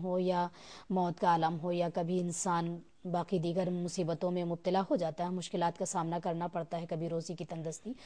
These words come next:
یہ تمام مشکلات تو، م، پیغمبر فرماتے ہیں کہ ایک مرتبہ مصیبت کے موقع پر صبر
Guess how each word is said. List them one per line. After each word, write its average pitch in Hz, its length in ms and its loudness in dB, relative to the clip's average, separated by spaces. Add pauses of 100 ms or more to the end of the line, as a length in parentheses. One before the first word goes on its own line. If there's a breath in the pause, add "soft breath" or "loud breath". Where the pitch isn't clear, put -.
(480 loud breath)
یہ 226 140 4
تمام 254 280 6
مشکلات 247 480 2
تو، 285 140 8 (120)
م، 214 280 2
پیغمبر 240 380 10
فرماتے 226 380 4
ہیں 269 100 8
کہ 247 120 0
ایک 240 100 2
مرتبہ 254 260 6
مصیبت 220 520 6
کے 196 80 4
موقع 165 320 2
پر 170 80 0
صبر 160 340 0